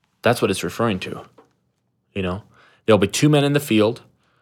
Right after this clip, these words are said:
or, uh, whatever it may be. You know, you switch it to modern day times, 'cause two women in the field, uh, two men in the field, two women grinding grain. One's gonna be taken, one's gonna be not.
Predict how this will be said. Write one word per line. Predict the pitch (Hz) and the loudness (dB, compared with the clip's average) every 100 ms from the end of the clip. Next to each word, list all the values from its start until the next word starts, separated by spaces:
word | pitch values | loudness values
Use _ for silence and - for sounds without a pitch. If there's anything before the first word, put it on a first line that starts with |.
| _ _ - | _ _ -2
or, | 107 101 98 95 92 - _ _ _ _ - | 2 4 4 4 0 -6 _ _ _ _ -4
uh, | 101 95 | -2 0
whatever | 95 117 123 104 | 2 4 4 2
it | |
may | 80 90 | 0 -2
be. | 87 101 - _ _ _ _ _ _ - - _ - | -2 -6 -8 _ _ _ _ _ _ -20 -20 _ -8
You | |
know, | 98 104 - - - - - _ _ _ _ _ _ _ - | -4 -6 -8 -20 -20 -20 -20 _ _ _ _ _ _ _ -2
you | 120 | 0
switch | - 139 123 | 2 2 0
it | - | -2
to | - 120 101 | 0 2 2
modern | 95 107 110 | 2 4 4
day | 90 87 | 2 -2
times, | 87 82 87 | -2 -4 -4
'cause | 101 92 | -4 -6
two | - 135 | -2 2
women | 113 107 104 | 4 4 4
in | 95 | 2
the | 90 | -2
field, | - 113 107 104 | -2 0 2 2
uh, | 92 | 0
two | - 139 | 2 2
men | 123 | 2
in | |
the | 110 | 0
field, | - 120 107 | 2 2 2
two | 123 | 0
women | 113 110 104 98 | 2 2 0 0
grinding | 101 98 98 92 | 2 2 2 -2
grain. | 92 104 101 101 101 101 - | 0 2 2 0 -2 -6 -4
One's | 95 | -2
gonna | 90 90 | -2 -4
be | |
taken, | - 98 98 | -2 -4 -2
one's | 98 90 | -6 -4
gonna | 90 | -6
be | 87 | -4
not. | 90 95 95 | -2 -2 -2